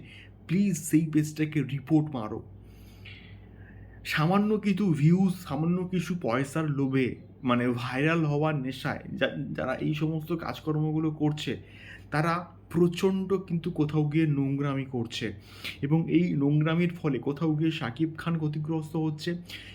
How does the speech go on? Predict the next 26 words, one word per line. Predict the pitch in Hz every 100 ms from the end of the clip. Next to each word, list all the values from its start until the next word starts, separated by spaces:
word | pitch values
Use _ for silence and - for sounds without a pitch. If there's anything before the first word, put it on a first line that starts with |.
| -
এই | 175
নোংরামির | 156 156 165 175 175
ফলে | 175 175
কোথাও | 170 143 165 156
গিয়ে | 151 160
বরবাদ | 120 117 135 170
ক্ষতিগ্রস্ত | - 160 156 160 170 160 175
হচ্ছে, | 175 170 190 185 - - -
এই | 139 160 196
নোংরামির | 170 165 170 175 175
ফলে | 175 165
কোথাও | 156 143 156
গিয়ে | 151 151 156
বাংলা | 117 - 143 156 175 175
ইন্ডাস্ট্রি | 139 147 151 165 165 - 160 - - - - - -
ক্ষতিগ্রস্ত | 143 147 151 151 127 -
হচ্ছে, | 127 120 - - - - - -
যেটা | 147 151 -
আমরা | 131 143 151 151 -
কেউই | 147 143 151
কিন্তু | 156 - 135 143
চাই | - 104
না। | 117 - -
যেটা | 135 147
আমরা | 131 139 165
চাই | 170 175 170